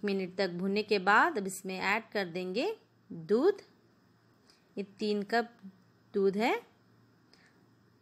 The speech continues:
अभी दूध को बीच बीच में चलाते हुए एक उबाल आने तक पका लेंगे। तब तक हम चना दाल चेक कर लेंगे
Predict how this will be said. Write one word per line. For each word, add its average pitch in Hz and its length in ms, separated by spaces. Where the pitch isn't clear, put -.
अभी 190 260
दूध 202 360
को 370 180
बीच 254 340
बीच 196 260
में 302 120
चलाते 185 500
हुए 214 360
एक 262 260
उबाल 185 260
आने 180 260
तक 247 220
पका 180 260
लेंगे। 180 440
तब - 220
तक 262 160
हम 269 260
चना 190 260
दाल 208 180
चेक 196 260
कर 208 160
लेंगे 190 340